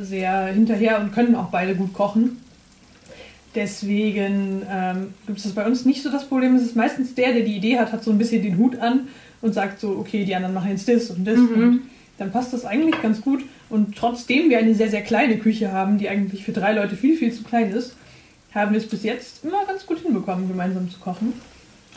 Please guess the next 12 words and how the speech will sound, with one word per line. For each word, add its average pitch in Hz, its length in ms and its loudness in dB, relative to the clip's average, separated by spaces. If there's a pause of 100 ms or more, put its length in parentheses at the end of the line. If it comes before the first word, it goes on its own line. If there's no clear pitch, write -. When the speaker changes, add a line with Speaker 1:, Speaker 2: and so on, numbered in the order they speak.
Speaker 1:
Ähm, 226 60 -2 (260)
Speaker 2:
Das 190 100 -2
ist 202 100 0
doch - 160 -2
gut. 185 160 0 (260)
Speaker 1:
überraschenderweise. 247 920 -2 (360)
Und 233 160 0
ich 233 80 -4
bin 233 160 4
sehr 240 120 0
gespannt, 302 380 -4 (380)
ähm, 240 400 -8